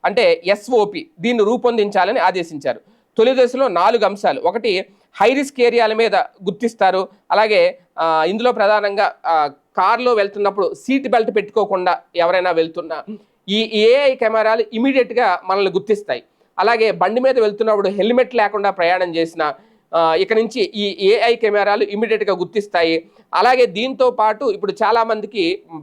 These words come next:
ప్రధాన సమస్య ఏంటంటే వీళ్ళకి చనాల-, చలానాలు పడుతున్నాయి, వీళ్ళు తప్పు చేస్తున్నారు అనేది కూడా చాలామందికి తెలియదు. కారణం ఏంటి అంటే,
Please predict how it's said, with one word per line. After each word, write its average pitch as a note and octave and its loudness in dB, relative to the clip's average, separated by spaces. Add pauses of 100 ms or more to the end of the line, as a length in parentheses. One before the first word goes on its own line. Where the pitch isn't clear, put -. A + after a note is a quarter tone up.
ప్రధాన G#3 0
సమస్య G#3 -4
ఏంటంటే F3+ -2
వీళ్ళకి G3 0
చనాల-, G#3 0
చలానాలు A3 0
పడుతున్నాయి, G#3+ -2
వీళ్ళు F#3+ -2
తప్పు G3+ -4
చేస్తున్నారు G#3 -2
అనేది F#3+ -4
కూడా G3 -2
చాలామందికి F#3+ 0
తెలియదు. C#3 -2 (440)
కారణం A3 2
ఏంటి F#3 0
అంటే, C#3+ -2